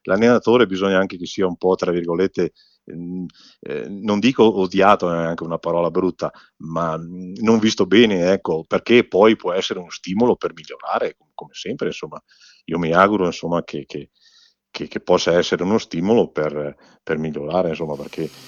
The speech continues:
abbiamo tutti quanti bisogno, insomma, di, di, di, di migliorarsi e, e, e di vivere un po' in serenità questo nostro territorio.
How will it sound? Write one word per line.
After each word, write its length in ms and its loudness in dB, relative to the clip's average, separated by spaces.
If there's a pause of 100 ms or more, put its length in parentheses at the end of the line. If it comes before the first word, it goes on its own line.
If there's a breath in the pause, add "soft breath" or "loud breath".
(520 loud breath)
abbiamo 400 6
tutti 240 -4
quanti 320 4
bisogno, 420 2
insomma, 500 0
di, 240 -12
di, 180 -16
di, 260 -20 (1160)
di 200 4
migliorarsi 920 6
e, 180 -2
e, 220 0
e 60 2
di 100 0
vivere 280 4
un 100 0
po' 200 0
in 80 -2
serenità 600 -6
questo 240 -18
nostro 280 -14
territorio. 540 -20